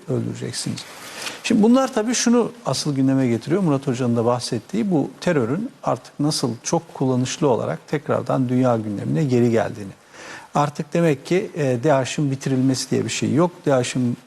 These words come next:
e, bazı unsurları başka ülkeler tarafından kullanılabilir. Biz daesh'le ilgili şunu biliyoruz en başından itibaren. daeş çok sayıda istihbarat örgütünün kolaylıkla manipüle edebileceği bir örgüt. Özellikle, e, çok farklı, e, topluluklardan,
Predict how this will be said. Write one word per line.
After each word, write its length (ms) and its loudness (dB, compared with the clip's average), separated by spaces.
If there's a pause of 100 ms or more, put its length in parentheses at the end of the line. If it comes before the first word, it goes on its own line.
(120)
e, 340 2
bazı 260 2
unsurları 640 -2
başka 340 -2
ülkeler 420 0
tarafından 460 -2
kullanılabilir. 720 -2 (460)
Biz 220 2
daesh'le 320 2
ilgili 240 0
şunu 240 2
biliyoruz 340 2
en 160 2
başından 340 0
itibaren. 540 0
daeş 320 0 (280)
çok 240 -2
sayıda 260 0
istihbarat 580 -2
örgütünün 500 -4
kolaylıkla 600 0
manipüle 400 -2
edebileceği 560 2
bir 60 -2
örgüt. 240 -10 (600)
Özellikle, 680 0 (480)
e, 280 2
çok 200 -4
farklı, 680 -2 (180)
e, 160 -2
topluluklardan, 920 0